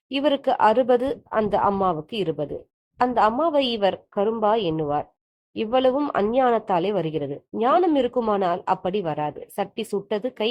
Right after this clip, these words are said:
விட்டது என்று இருப்பார்கள். சில பேர் ஆமையை தின்பார்கள். லண்டனிலே ஆமை ஒரு கப்பு சூப்பு ஒரு பவுன். கோழியை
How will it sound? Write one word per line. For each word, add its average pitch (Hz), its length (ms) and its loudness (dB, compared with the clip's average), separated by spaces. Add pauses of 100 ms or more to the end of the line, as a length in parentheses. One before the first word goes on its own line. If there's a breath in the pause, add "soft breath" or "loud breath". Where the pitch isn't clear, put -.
விட்டது 220 420 -2
என்று 202 220 -4
இருப்பார்கள். 156 520 -4 (500 soft breath)
சில 302 220 0
பேர் 294 300 0 (100)
ஆமையை 294 460 0
தின்பார்கள். 220 600 -2 (140)
லண்டனிலே 208 640 0 (300)
ஆமை 247 300 2 (840)
ஒரு 202 220 2
கப்பு 240 400 2
சூப்பு 262 500 -4
ஒரு 190 200 0
பவுன். 180 300 -2 (200)
கோழியை 262 480 2